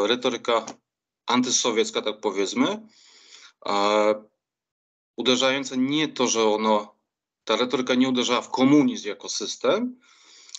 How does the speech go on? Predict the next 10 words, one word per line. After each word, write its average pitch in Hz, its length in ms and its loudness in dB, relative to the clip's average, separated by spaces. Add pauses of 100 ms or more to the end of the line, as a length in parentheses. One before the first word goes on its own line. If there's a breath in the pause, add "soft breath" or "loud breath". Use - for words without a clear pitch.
(120 loud breath)
ona 127 240 0
uderzała 131 500 0
w 127 80 -12
pamięć 135 500 -2
o 104 360 4
ludziach, 139 320 2
którzy 110 200 -8
zginęli, 110 640 -2 (380)
radzieckich 117 520 -2
ludziach, 160 460 2